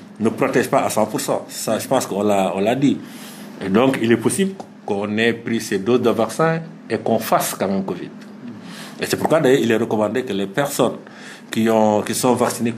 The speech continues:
continuent de garder le masque et continuent de respecter les mesures barrières. Donc ça, c'est une chose qui est connue. Effectivement, nous, on le voit, on a, on fait, effectivement, on a vu des personnes vaccinées qui ont fait quand même covid.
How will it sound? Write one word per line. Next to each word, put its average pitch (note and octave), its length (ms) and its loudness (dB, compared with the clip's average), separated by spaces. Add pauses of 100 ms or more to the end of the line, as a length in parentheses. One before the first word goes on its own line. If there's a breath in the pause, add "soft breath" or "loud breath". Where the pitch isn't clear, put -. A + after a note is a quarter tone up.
(100)
continuent D#3+ 560 6
de A#2+ 100 2
garder G#2+ 320 0
le G#2 100 -2
masque - 260 -8 (260)
et A2+ 80 0
continuent A2+ 560 2
de G2+ 80 0
respecter G2+ 400 -4
les F#2 100 0
mesures F2+ 280 -4
barrières. E2+ 340 -4 (460 loud breath)
Donc G2+ 160 2
ça, F#3 120 4
c'est D#3+ 140 4
une C3 100 4
chose C#3 220 0
qui A#2 140 2
est A2 60 0
connue. G#2 280 -2
Effectivement, B2+ 500 0
nous, B2 220 2
on A2+ 180 2
le G2+ 100 0
voit, F#2+ 360 -2
on G2+ 100 -6
a, F#2 60 -2
on F2 180 -6
fait, C#3+ 220 -2
effectivement, G#2+ 560 -2
on G2 60 -2
a G2 80 0
vu A2 160 -2
des G2+ 160 0
personnes G2 460 -6
vaccinées G#2+ 540 -4
qui G2 140 -4
ont F#2 40 -4
fait G2+ 140 -8
quand G2 120 -6
même G2 180 -2
covid. G2 220 -4